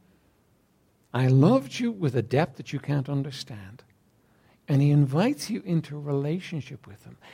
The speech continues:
And you see, when you come into a relationship with him and you begin to live in that relationship and to enjoy that relationship, what you find is, you find it's the sweetest relationship there is.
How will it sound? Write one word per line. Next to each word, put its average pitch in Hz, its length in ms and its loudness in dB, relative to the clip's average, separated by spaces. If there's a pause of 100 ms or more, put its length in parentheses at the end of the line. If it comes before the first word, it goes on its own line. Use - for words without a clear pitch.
(100)
And 185 140 2
you 196 60 2
see, 208 160 -4
when 196 160 4
you 302 80 0
come 320 180 -4
into 254 200 0
a 196 40 -2
relationship 165 760 -2
with 107 140 -10
him 156 140 -8 (280)
and 143 140 6
you 214 80 4
begin 196 280 4
to 165 120 2
live 220 240 6
in 196 80 6
that 156 220 4
relationship 139 580 0 (240)
and 139 220 4
to 151 160 -2
enjoy 135 920 0 (280)
that 139 120 -2
relationship, 139 580 0 (220)
what 269 240 -6
you 202 60 -2
find 233 560 -2
is, 135 260 -2 (1200)
you 214 80 -10
find 233 260 -4
it's 208 120 -4
the 165 80 -14
sweetest 208 440 -8
relationship 202 600 -6
there 165 160 -8
is. 202 260 -10